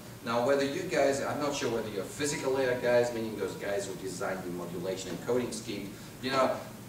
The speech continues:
whenever you manage to get an improvement of zero point zero one D B, I can tell you in the industry nobody cares about it,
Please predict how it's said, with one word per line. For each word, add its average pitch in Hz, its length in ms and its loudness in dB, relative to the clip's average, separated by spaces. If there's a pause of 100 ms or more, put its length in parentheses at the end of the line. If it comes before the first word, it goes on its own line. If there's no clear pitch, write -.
whenever 214 380 6
you 196 120 4
manage 180 460 6
to 151 80 -2
get 156 340 6
an 123 380 6
improvement 139 400 0
of 110 120 0
zero 139 260 0
point 123 260 0
zero 123 240 2
one 117 340 0
D 107 220 -6
B, 117 200 -2 (460)
I 110 80 -2
can 117 220 -4
tell 123 260 -2
you 123 60 0
in 113 100 0
the 104 60 -4
industry 104 340 -6
nobody 95 260 -6 (200)
cares - 280 -6
about - 120 -8
it, - 160 -4